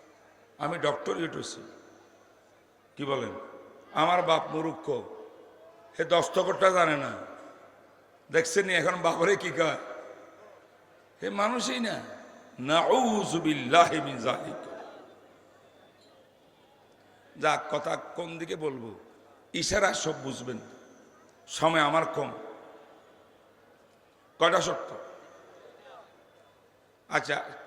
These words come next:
তিন নম্বরটা বলবো, শর্ত হলো যে কারা কারা তওবা করবেন, একটা হাত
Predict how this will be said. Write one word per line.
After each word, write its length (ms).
তিন 220
নম্বরটা 340
বলবো, 220
শর্ত 260
হলো 200
যে 40
কারা 220
কারা 120
তওবা 320
করবেন, 300
একটা 200
হাত 100